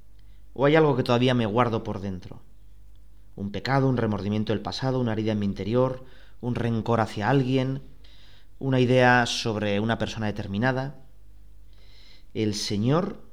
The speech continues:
espera que le presentemos nuestras miserias, lo más negro de nosotros, para hacernos descubrir su misericordia. Bueno, pues lo mismo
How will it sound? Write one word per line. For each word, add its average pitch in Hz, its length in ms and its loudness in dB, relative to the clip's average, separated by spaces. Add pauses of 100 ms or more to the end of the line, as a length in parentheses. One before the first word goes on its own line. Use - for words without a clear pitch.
espera 135 420 0
que 139 100 0
le 110 120 2
presentemos 110 640 -2
nuestras 107 360 -4
miserias, 92 760 -8 (1500)
lo 104 300 -2
más 143 240 4
negro 127 280 4
de 110 80 -2
nosotros, - 720 -6
para 110 180 -2
hacernos 165 460 0
descubrir 143 720 0
su - 180 -6
misericordia. 98 840 -8 (2500)
Bueno, 107 200 -2
pues 107 200 -4
lo 113 120 4
mismo 185 560 0